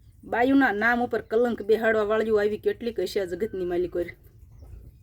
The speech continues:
શું થાશે પોતાના પરિવારનું, શું થાશે પોતાના બાળકોનું, પોતાના આદમી હારે તો કદાચ અણબનાવ હોય તો કાંઈ નહીં, પણ પોતાની, પોતાની દીકરીઓ નજરે નહીં ચડતી હોય, હે, આવી બાયુને, હલકટ બાયુને.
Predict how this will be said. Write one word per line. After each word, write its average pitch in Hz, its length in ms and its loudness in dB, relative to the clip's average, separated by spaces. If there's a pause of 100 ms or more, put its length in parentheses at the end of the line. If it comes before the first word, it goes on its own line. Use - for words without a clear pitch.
(2000)
શું 277 140 -2
થાશે 262 640 0
પોતાના 240 720 0 (400)
પરિવારનું, 254 600 2
શું 254 120 -4
થાશે 254 420 -2
પોતાના 247 340 -2
બાળકોનું, 247 560 -2
પોતાના 240 600 -2 (340)
આદમી 233 360 0
હારે 240 180 2
તો 240 100 -4
કદાચ 233 300 2
અણબનાવ 240 420 0
હોય 226 140 4
તો 240 120 -6
કાંઈ 247 220 -2
નહીં, 233 140 -4
પણ 226 140 -4
પોતાની, 240 360 -4
પોતાની 240 640 -4 (100)
દીકરીઓ 269 400 -2
નજરે 269 280 2
નહીં 262 160 2
ચડતી 262 300 -4
હોય, 247 160 0
હે, 240 60 -2
આવી 226 280 -2
બાયુને, 220 400 -2
હલકટ 214 360 -2
બાયુને. 233 400 -4